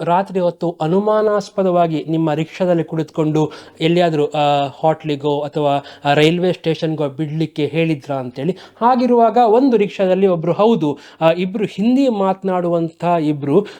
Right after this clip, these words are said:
ಆ, ರೈಲ್ವೆ ಸ್ಟೇಷನ್‌ಗೆ ಬಿಡ್ಲಿಕ್ಕೆ ಹೇಳಿದ್ರು, ನಾವು ಬಿಟ್ಟಿದ್ವಿ ಎನ್ನುವಂಥ ಮಾಹಿತಿಯನ್ನು ಕೊಡ್ತಾರೆ. ತಕ್ಷಣ ಪೊಲೀಸರು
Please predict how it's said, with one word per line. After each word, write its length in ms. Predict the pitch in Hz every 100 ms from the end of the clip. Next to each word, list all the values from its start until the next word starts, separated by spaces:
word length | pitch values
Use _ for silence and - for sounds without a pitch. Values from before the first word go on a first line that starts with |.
| -
ಆ, 160 | 165
ರೈಲ್ವೆ 400 | 147 156 220 262
ಸ್ಟೇಷನ್‌ಗೆ 420 | 240 226 220 202 185
ಬಿಡ್ಲಿಕ್ಕೆ 460 | 165 165 170 170
ಹೇಳಿದ್ರು, 560 | 151 151 143 127 170 240
ನಾವು 320 | 196 175 170
ಬಿಟ್ಟಿದ್ವಿ 560 | 151 233 254 180 160 139
ಎನ್ನುವಂಥ 420 | 147 143 139 143
ಮಾಹಿತಿಯನ್ನು 500 | 135 131 123 160 196
ಕೊಡ್ತಾರೆ. 640 | 220 170 120 117 - _ -
ತಕ್ಷಣ 360 | 220 - 254 254 247
ಪೊಲೀಸರು 680 | 247 214 208 202 208 208